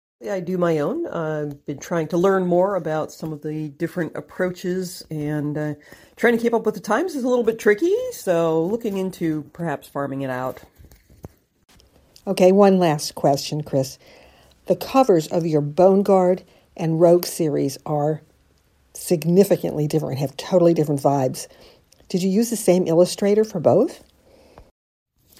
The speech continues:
Speaker 1: Well, I wanted to make sure that I took a different direction so that people understood the very different tone and nature of the two series. So the Bone Guard books are designed by Dave Behrens, who is a fellow thriller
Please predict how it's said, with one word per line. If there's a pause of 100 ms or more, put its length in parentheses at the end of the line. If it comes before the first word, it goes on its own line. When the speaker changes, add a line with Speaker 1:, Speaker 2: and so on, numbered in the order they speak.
(300)
Speaker 1:
Well,
I
wanted
to
make
sure
that
I
took
a
different
direction
so
that
people
understood
the
very
different
tone
and
nature
of
the
two
series. (680)
So
the
Bone
Guard
books
are
designed
by
Dave
Behrens,
who
is
a
fellow
thriller